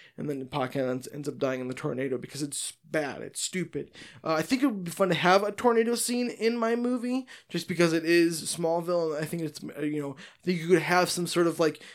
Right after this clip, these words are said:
maybe that's kind of where Superman, you know, or Superboy discovers he can fly, maybe would be a fun,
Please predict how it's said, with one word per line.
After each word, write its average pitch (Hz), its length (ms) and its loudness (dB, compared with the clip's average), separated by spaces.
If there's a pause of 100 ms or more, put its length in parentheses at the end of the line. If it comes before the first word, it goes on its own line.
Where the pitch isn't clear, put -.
(140)
maybe 160 200 4
that's 156 260 2
kind 165 260 -4
of 156 200 -2
where 165 240 6
Superman, 170 760 -2
you 170 120 -4
know, 156 160 0
or 143 140 0
Superboy 160 500 2
discovers 160 520 -2
he 160 60 -6
can 151 140 -8
fly, 175 460 0
maybe 185 340 -2
would 185 180 -4
be 190 120 2
a 190 60 2
fun, 196 380 2